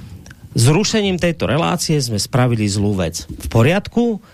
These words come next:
vy ste nám dnes dali výpoveď a s nami ste skončili.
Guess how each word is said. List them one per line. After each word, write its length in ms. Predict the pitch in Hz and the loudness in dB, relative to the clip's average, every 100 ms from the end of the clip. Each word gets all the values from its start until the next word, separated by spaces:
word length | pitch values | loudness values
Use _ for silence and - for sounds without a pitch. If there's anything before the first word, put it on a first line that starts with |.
| _ - - | _ -14 -4
vy 240 | 87 226 | 0 2
ste 240 | - - | 0 0
nám 240 | 175 151 135 | 0 0 0
dnes 240 | 92 92 | 0 -2
dali 240 | 95 95 85 | 0 0 2
výpoveď 800 | 90 208 196 190 185 170 - - | 2 2 0 0 0 -2 -8 -8
a 80 | |
s 80 | - | -2
nami 240 | 127 139 139 | 2 2 0
ste 160 | - | -2
skončili. 720 | 98 - 98 113 - 92 78 | -4 0 2 2 0 -4 -8